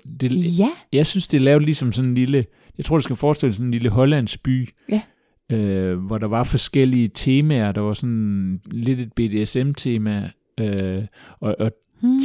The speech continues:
Speaker 2: ja.
Speaker 1: tandlægetema-agtige, eller lægetema.
Speaker 2: Uh.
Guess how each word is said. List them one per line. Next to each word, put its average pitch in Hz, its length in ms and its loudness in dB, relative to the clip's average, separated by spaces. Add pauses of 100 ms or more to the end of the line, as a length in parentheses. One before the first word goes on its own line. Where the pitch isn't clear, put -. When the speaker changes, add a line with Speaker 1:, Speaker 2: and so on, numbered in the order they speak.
(200)
Speaker 2:
ja. 202 120 4
Speaker 1:
tandlægetema-agtige, 120 1400 0
eller 110 160 -2
lægetema. 127 720 0
Speaker 2:
Uh. 110 540 -4